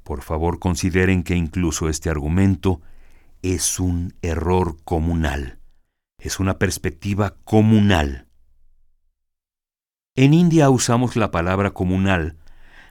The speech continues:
para aquello que se refiere a una religión en particular.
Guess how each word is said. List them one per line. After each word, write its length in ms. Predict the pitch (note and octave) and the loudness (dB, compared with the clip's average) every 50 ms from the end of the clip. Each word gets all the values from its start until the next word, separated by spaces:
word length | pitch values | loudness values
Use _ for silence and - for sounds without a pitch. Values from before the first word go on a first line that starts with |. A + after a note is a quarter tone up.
| - | -14
para 200 | - C2+ C2+ C#2 | -12 -10 -8 -8
aquello 340 | C#2+ C#2 - F#2 F#2+ G2 G#2+ | -8 -6 -4 -2 -2 0 0
que 120 | G2 - G2+ | -2 -2 -4
se 120 | - G2+ | -4 -2
refiere 540 | F#2 F#2 F2 - - G#2 G2+ G2+ G#2 - - - _ _ - - - | -4 -4 -4 -2 -2 -2 0 0 -2 -4 -6 -12 _ _ -20 -16 -8
a 80 | - F#2 | -4 0
una 200 | G#2+ A#2 A#2+ B2 | 2 2 2 4
religión 640 | A#2+ A2 G#2 G#2 F#2+ F#2+ - - - B2+ D3 D#3+ D3+ | 4 2 2 2 0 -2 -4 -2 0 2 2 4 2
en 100 | C3 G#2 | 0 0
particular. 760 | - E2+ D2+ - C#2+ - - D2+ D2 C#2 C2 B1+ B1+ - | -2 -6 -8 -8 -12 -12 -10 -8 -6 -6 -6 -8 -10 -14